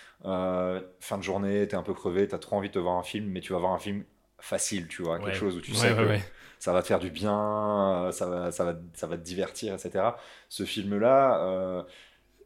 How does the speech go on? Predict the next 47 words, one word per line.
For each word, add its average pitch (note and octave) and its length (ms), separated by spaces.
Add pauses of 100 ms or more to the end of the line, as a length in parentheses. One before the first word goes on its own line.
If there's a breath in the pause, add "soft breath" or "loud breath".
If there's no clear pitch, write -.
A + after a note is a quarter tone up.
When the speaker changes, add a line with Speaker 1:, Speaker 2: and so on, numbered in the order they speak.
(320)
Speaker 2:
C'est - 100
pas C3 80
un B2+ 100
De B2+ 80
Funès, A#2+ 340
quoi. A#2 320
<laughs> B2 240
Speaker 1:
Ouais, D#3+ 440
c'est C#3 120
ça, B2 260
c'est, G#2+ 180
c'est, A2+ 260
c'est A2 180
pas, B2+ 220
c'est G#2 100
pas B2 140
un A2+ 40
Marvel, A2+ 420
quoi. G#2 120
Tu C3+ 80
Speaker 2:
Ouais. C#3+ 80
Speaker 1:
vas C#3 60
pas B2 60
le G#2+ 40
voir A2+ 140
en A#2 40
disant, « G2+ 240
Allez, A2 300
euh, F#2 460
ça G#2 160
va G#2 80
me G2+ 80
vider G2+ 220
la G2 120
tête. » A2+ 340
Euh, F#2 360
non, A#2+ 160
Speaker 2:
Non. G2 180
Speaker 1:
euh, F#2+ 160
ça F#2 160
te - 60
fait G2+ 100
vivre F#2+ 240
des F#2+ 120
choses. B2 260
Donc, G2+ 160
il, G2+ 120